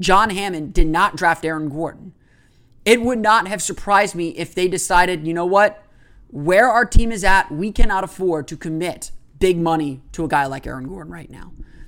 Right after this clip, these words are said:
And yeah, it may hurt us. Yeah, he may end up being a great player.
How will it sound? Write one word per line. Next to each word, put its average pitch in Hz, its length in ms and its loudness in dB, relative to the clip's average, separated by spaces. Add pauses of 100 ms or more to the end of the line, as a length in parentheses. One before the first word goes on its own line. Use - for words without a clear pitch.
(140)
And 175 180 -2
yeah, 220 200 8
it 226 80 0
may 220 160 -2
hurt 180 200 -4
us. 180 160 -8
Yeah, 190 380 4
he 202 180 -8
may 180 280 -6
end 170 240 -6
up 165 160 -4
being 160 240 -8
a 156 80 -8
great 147 280 -10
player. - 380 -12